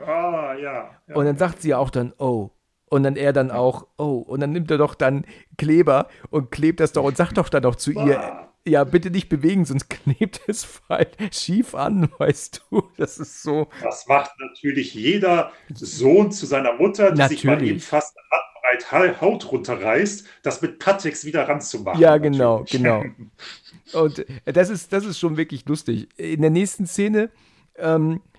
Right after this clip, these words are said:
Speaker 2: sie ist ja völlig apathisch, ne? Sie ist ja nur so am Rumzittern und, und, und, und klappert mit der Gabel. Die ist ja gar nicht, gar nicht da eigentlich.
Speaker 1: Mhm.
Speaker 2: Und dann sitzen sie da zu essen.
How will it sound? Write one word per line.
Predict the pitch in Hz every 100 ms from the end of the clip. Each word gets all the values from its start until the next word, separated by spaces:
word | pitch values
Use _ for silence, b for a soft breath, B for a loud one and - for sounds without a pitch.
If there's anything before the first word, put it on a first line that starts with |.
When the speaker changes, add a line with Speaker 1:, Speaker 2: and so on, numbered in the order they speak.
| b
Speaker 2:
sie | 123 151 202
ist | 175
ja | 165 156 147 135
völlig | - 160 175 -
apathisch, | 165 - 101 135 - 110
ne? | 127
Sie | 127
ist | 135
ja | 151
nur | 127
so | 123
am | 123 113
Rumzittern | 110 135 131 - 143 - 131 131 127
und, | 120 113 117
und, | 113
und, | 113 117 107
und | 113 -
klappert | 139 131 131 120
mit | 131
der | 120
Gabel. | 120 120 135 120
Die | 120
ist | -
ja | 117
gar | 104 110
nicht, | 120 107 - -
gar | 101
nicht | 110 -
da | 104 123 104
eigentlich. | 98 104 107 143 160 B B
Speaker 1:
Mhm. | 117 117 -
Speaker 2:
Und | 135
dann | -
sitzen | 160 208 170
sie | 135
da | 127 131
zu | - 135
essen. | 143 - 156 151